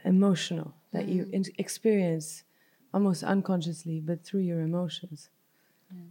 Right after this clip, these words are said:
Speaker 2: I mean, I think what that does is also that once we know that your character is, um, making, you know, sort of making this up, fantasizing it, you also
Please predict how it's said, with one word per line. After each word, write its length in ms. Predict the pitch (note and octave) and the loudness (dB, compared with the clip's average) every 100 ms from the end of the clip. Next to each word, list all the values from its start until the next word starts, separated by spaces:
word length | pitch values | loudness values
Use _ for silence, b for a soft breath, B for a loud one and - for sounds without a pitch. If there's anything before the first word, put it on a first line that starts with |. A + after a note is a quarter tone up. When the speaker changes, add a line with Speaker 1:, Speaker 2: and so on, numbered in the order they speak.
| _ b b b b - | _ b b b b -2
Speaker 2:
I 20 | C#4+ | 2
mean, 180 | D#4+ - | 2 4
I 120 | C4 | 4
think 360 | C4 F4+ E4+ - - | 4 0 -2 -10 -12
what 340 | A3 G#3 B3 A3 | -2 2 2 4
that 240 | B3 G#3+ | 2 4
does 320 | G#3+ G#3 G#3 | 4 4 2
is 140 | A3 G#3 | 0 2
also 680 | G3+ G3+ A3+ G#3 G3+ G3+ - b b b - | 2 0 0 2 2 0 -6 b b b -6
that 400 | F3+ G3 F#3 - | 2 4 4 2
once 480 | G3+ A3 B3 C#4+ B3+ | 4 6 6 4 4
we 160 | C4 | 4
know 540 | A#3+ G3+ G#3 A3 F3+ F3+ | 6 6 6 6 4 2
that 240 | F#3+ F#3 | 0 0
your 280 | F#3 F3+ F#3+ | 2 2 2
character 880 | F#3+ G3 F#3 F#3+ F#3+ F3 D#3 D3+ - - | 0 0 2 0 0 0 0 -2 -8 -2
is, 580 | F#3 F3 D#3+ D#3 - - - | 2 2 2 0 0 -2 -2
um, 460 | D#3+ D#3+ D#3 D#3 D#3 _ - | 2 2 2 0 -4 _ 0
making, 600 | F#3+ F#3+ F#3+ F3 E3+ - | 2 4 4 2 2 0
you 40 | |
know, 60 | F3+ | -2
sort 160 | - F#3+ | 2 4
of 60 | |
making 380 | G3+ A#3+ B3 A3+ | 6 6 4 4
this 180 | G3 - | 2 2
up, 220 | F#3 - | 0 2
fantasizing 720 | G3+ G3 G#3+ A3 F#3 E3+ E3+ | 2 2 2 2 2 2 0
it, 140 | E3 D#3 B B B B _ | 0 -4 B B B B _
you 220 | A3+ C4+ | 2 4
also 640 | - C#4+ D4 E4+ E4 E4 | 6 4 4 2 2 0